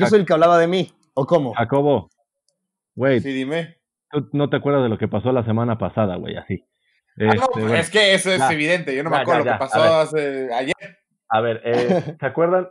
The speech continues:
Speaker 1: Dos mil uno creo que fue. Ese festejo a mí me encantó y cuando lo vuelvo a ver, vuelvo a llorar de emoción, de alegría. Pero México-Honduras, ¿se acuerdan del festejo del Vasco Aguirre en la banca?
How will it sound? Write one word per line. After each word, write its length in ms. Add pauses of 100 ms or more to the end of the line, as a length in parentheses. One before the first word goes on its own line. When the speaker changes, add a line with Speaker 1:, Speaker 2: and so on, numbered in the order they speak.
Speaker 1:
Dos 220
mil 200
uno 220
creo 160
que 120
fue. 340 (1300)
Ese 220
festejo 680 (180)
a 100
mí 160
me 120
encantó 760
y 220
cuando 320
lo 240
vuelvo 460
a 80
ver, 300 (160)
vuelvo 460
a 60
llorar 320
de 80
emoción, 400
de 60
alegría. 560 (920)
Pero 360 (120)
México-Honduras, 880 (720)
¿se 60
acuerdan 340
del 180
festejo 420
del 180
Vasco 360
Aguirre 440
en 80
la 100
banca? 460